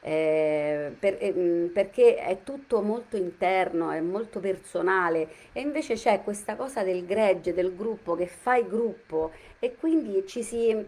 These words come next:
ehm, ci si crogiola sul fatto che magari alcune persone,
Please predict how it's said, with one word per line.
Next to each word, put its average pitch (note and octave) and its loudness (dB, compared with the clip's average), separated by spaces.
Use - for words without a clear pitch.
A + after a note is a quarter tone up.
ehm, F#3+ 2
ci - -10
si A3+ -10
crogiola G3+ 2
sul G#3 -2
fatto A3 2
che G3 2
magari G3 2
alcune G3+ 0
persone, G3+ 2